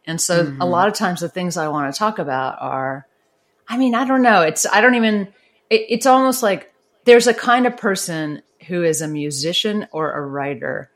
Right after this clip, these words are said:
Speaker 1: who I can mind meld with in a way that I can't with my husband. Um, but that doesn't mean that, I mean, it's, I'm realizing this. I actually sort of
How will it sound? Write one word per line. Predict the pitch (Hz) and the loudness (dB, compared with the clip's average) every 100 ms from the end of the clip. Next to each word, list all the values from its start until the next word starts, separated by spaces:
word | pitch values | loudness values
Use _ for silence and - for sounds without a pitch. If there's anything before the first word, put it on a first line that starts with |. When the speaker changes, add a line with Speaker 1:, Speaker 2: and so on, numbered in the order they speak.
| - | -10
Speaker 1:
who | 180 | -6
I | - 165 | -2 -4
can | - 147 143 139 - _ _ - | -4 -8 -8 -8 -12 _ _ -4
mind | 170 165 165 160 156 | 0 2 0 -2 -4
meld | 151 143 143 139 | -2 -2 -4 -8
with | 139 139 135 - 156 | -6 -6 -6 -12 -12
in | 147 | -10
a | 143 | -6
way | 147 139 135 131 131 _ _ _ 135 | -6 -6 -6 -8 -12 _ _ _ -8
that | 151 127 _ _ - | -6 -6 _ _ -6
I | 151 | -6
can't | - 175 156 139 - - | -6 -4 -4 -4 -8 -14
with | 151 147 | -12 -10
my | 143 | -6
husband. | 151 202 - 123 - 180 - _ _ _ _ _ - | -2 -2 -2 -8 -12 -16 -18 _ _ _ _ _ -6
Um, | 160 151 135 131 - _ _ _ _ _ _ - | -2 -2 -2 -8 -14 _ _ _ _ _ _ -4
but | 220 | 2
that | 226 233 | 2 4
doesn't | 226 202 165 | 0 0 -4
mean | 175 170 156 143 _ _ _ | -4 -4 -6 -10 _ _ _
that, | 143 156 151 147 139 - - | -8 -2 2 2 -2 -6 -2
I | 208 | 0
mean, | 208 208 - | 2 0 -4
it's, | 214 214 - - _ - - | -4 -2 -6 -8 _ -10 0
I'm | 233 240 | 4 4
realizing | 254 277 254 196 175 170 165 165 | 6 6 6 6 4 2 -4 -4
this. | 160 156 156 - - | -2 -2 -2 -6 -2
I | 202 214 | -2 2
actually | 247 302 - 269 | 2 2 2 2
sort | 233 - 220 202 | 2 2 4 2
of | 170 | 0